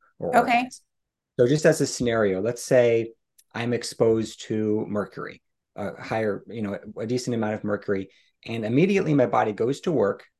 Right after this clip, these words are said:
Speaker 1: 'cause this is a toxic element and the body doesn't want it in there. My body goes to work to try to remove it. Now, if my body's detox, natural detox functions aren't working optimally,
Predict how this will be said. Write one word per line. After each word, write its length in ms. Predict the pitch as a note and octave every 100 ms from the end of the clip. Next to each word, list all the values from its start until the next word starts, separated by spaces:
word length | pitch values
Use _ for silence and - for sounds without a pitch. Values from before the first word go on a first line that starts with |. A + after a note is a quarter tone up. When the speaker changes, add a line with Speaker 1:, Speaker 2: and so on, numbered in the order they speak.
| _
Speaker 1:
'cause 140 | A#2
this 160 | A2+ A#2
is 100 | A2
a 60 | G#2
toxic 420 | A2+ A#2+ - -
element 320 | G#2 G2+ G2+
and 100 | G#2+
the 60 | F#2+
body 220 | F#2+ G2+
doesn't 260 | G2+ A#2+
want 200 | A2+ C#3
it 40 | C#3
in 60 |
there. 240 | G2+ F#2+ - _ -
My 60 |
body 220 | G#2+ A2 G#2
goes 240 | B2 C#3+
to 100 | B2+
work 160 | B2+ B2+
to 60 |
try 220 | G#2+ A#2 A2
to 80 |
remove 280 | A2 F#2+ E2
it. 120 | - - _ _ _ _ _
Now, 420 | - A#2+ A2+ G#2+ - - -
if 140 | B2+ - _ _ _ _
my 160 | B2
body's 480 | A#2+ B2 B2+ B2 A#2
detox, 560 | B2+ B2+ A#2+ A2+ - -
natural 560 | A2+ B2+ - A#2+ G2+ _
detox 380 | - B2 A#2+ A#2
functions 340 | B2+ A#2+ - A2
aren't 180 | G#2
working 280 | G#2+ A2 A2
optimally, 540 | - A2 - D#3 F3